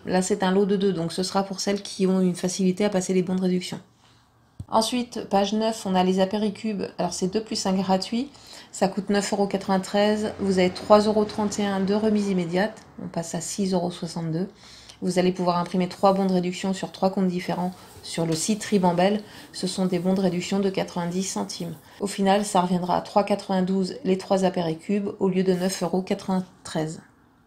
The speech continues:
Ensuite, vous avez la crème, les petites briques de crème Elle et Vire. Ça coûte cinq euros cinquante-huit. Il va falloir les prendre par deux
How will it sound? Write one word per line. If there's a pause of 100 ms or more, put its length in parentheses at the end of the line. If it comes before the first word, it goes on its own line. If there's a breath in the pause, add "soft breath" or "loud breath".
(320)
Ensuite,
vous
avez
la
crème,
les
petites
briques
de
crème
Elle
et
Vire. (100)
Ça
coûte
cinq
euros
cinquante-huit.
Il
va
falloir
les
prendre
par
deux